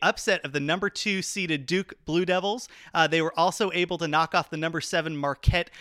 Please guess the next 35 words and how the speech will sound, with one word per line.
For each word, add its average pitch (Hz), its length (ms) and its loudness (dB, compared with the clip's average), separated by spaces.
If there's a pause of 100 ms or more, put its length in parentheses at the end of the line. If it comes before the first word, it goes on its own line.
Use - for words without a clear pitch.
(140)
Golden 285 320 6
Eagles 233 460 2 (140)
before 196 540 2 (120)
taking 220 280 -2
it 190 100 -4
to 175 80 -10
Chattanooga. 165 840 4
And 156 240 2 (160)
this 226 180 -2
is 254 120 -6
a 247 60 -4
team 247 200 -2
that's 190 220 -2
not 185 240 4
afraid. 185 340 -2
They 175 100 2
got 165 140 4
a 139 60 0
couple 214 280 -2
players 190 400 0
on 170 140 0
this 156 180 -2
team 165 200 -6
that 139 120 0
are 135 80 -2
real 185 200 0
solids. 170 360 2
We 165 60 -4
have 160 100 0
a 139 60 2
bad 170 340 2
shot 175 320 2
here, 175 180 -2
which, 160 200 -4
uh, 151 220 2